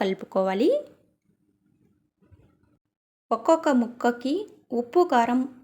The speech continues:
బాగా పట్టేలా చేతితో బాగా కలుపుకొని ముప్పై నిమిషాలు పక్కకు పెట్టేసేయండి.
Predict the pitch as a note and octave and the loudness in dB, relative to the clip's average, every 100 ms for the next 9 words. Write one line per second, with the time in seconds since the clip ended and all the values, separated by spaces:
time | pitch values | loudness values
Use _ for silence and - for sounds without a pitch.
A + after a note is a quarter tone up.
0 | G#3 A3 A3 B3+ G#3+ - G#3 A#3 B4 D5+ | 0 0 0 -4 -6 -6 -4 -2 -4 -8
1 | - _ _ _ _ A#3 A3+ D4+ D#4 A#3+ | -18 _ _ _ _ 0 0 0 0 0
2 | G#3 G#3+ C4 A#3 G3+ G3 - G#3+ G#3+ G#4+ | 0 -2 -4 -4 -4 -6 -8 -4 -2 -2
3 | D5+ - _ _ _ - A3 A3 B3 G#3+ | -4 -10 _ _ _ -6 -6 0 0 2
4 | G#3 - G#3+ D4+ B4+ E4 - A#3+ - G#3+ | -2 -4 -4 0 0 0 -4 -4 -4 -4
5 | G3+ G3 G3+ G3+ G#3 | -6 -6 -6 -4 0